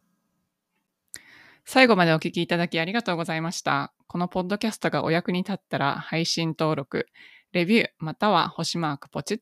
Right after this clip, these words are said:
とを押して、多くの方にこの番組が届くようお手伝いいただけると嬉しいです。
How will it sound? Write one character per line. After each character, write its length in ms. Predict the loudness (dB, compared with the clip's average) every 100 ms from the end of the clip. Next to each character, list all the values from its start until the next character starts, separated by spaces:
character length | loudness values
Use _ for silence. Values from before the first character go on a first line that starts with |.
| -2
と 180 | -2 0
を 40 |
押 80 | -4
し 120 | -6
て、 240 | -4 -4 _ -20 _ _
多 160 | 0 0
く 80 | 0
の 120 | -4
方 260 | -2 0 0
に 200 | 0 -6
こ 120 | -4
の 140 | -4 -2
番 220 | -2 -2
組 200 | 0 0
が 100 | 0
届 260 | -2 -2 0
く 60 |
よ 180 | 0 0
う 80 | -2
お 40 | -6
手 100 | -4
伝 340 | -2 -2 -2
い 40 | -4
い 40 |
た 100 | -4
だ 120 | -4
け 100 | -4
る 100 | -4
と 220 | -2 -2 -2
嬉 200 | -4 -4
し 120 | -4
い 20 |
で 200 | 0 -2 -4
す。 160 | -10